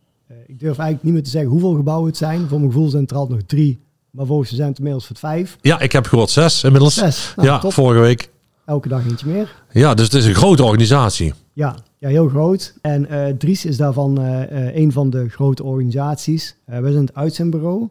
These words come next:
Speaker 2: Ja.
Speaker 1: En wij verbinden mensen en werk.
Speaker 2: Dus je hebt heel even voor mij, eh, Johnny, je hebt dus de Driessen Groep.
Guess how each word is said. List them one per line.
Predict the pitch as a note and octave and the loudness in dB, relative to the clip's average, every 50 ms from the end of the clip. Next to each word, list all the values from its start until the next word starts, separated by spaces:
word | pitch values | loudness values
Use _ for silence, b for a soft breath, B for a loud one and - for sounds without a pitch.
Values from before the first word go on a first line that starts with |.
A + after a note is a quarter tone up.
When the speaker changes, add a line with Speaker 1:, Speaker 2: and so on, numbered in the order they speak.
| _ - | _ -2
Speaker 2:
Ja. | A2 A2 G2+ F2+ F2+ - - | 0 2 2 0 -2 -6 -4
Speaker 1:
En | C#3 | -2
wij | D3+ D3 | 0 0
verbinden | B2+ B2 B2+ D#3 E3 D#3+ | 0 0 0 0 2 2
mensen | D3 D3+ D3+ D#3 - C#3 | 0 0 -2 -2 -2 -2
en | C3+ | -4
werk. | C3 B2 A2+ A2 A2+ - - - - - - | -4 -4 -6 -10 -12 -12 -12 -12 -12 -12 -6
Speaker 2:
Dus | - A2+ G#2+ - | 0 0 2 2
je | - G2 | 2 2
hebt | A#2 D#3+ D3 - | 2 2 2 2
heel | A#2 C3 D3 C#3+ | 4 6 6 6
even | C#3 D3+ D#3 D3 C#3 | 6 6 4 4 4
voor | A2 G#2+ G#2+ | 4 4 4
mij, | G#2 A2 B2 D3+ D#3+ C#3 | 4 4 4 4 4 6
eh, | C#3 C3+ C3 A#2 | 6 6 6 6
Johnny, | C3+ C#3 E3 | 6 6 6
je | F3 D3 B2 | 6 6 4
hebt | A2+ A2+ A#2+ G#2 | 4 4 2 0
dus | - G2 - | 0 -2 0
de | - G#2 | 0 0
Driessen | F2 - D3+ D#3 - - - | 2 4 4 4 2 2 4
Groep. | C3 F#3 A3+ - | 6 6 6 6